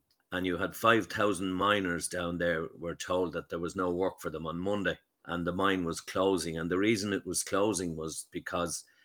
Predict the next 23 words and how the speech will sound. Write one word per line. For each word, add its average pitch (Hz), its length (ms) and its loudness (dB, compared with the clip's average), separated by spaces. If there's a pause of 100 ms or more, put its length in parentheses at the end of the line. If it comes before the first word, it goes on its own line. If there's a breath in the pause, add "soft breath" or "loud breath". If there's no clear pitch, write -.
(220 soft breath)
the 82 80 -4
price 101 420 2
of 85 180 -4
copper 95 480 0
globally 82 760 0 (140)
plummeted. 85 460 0 (340)
And 87 120 -6
the 90 100 2
reason 104 320 4
it 90 140 -2
plummeted 90 520 0
was 85 180 -4
because 85 460 -4
they 80 140 -4
found 92 400 0 (260)
easier 90 600 0
available 87 640 -4
copper 80 400 -4
in, 78 260 -8
in 85 100 -8
the 82 80 -4
United 87 420 -4
States. - 420 -2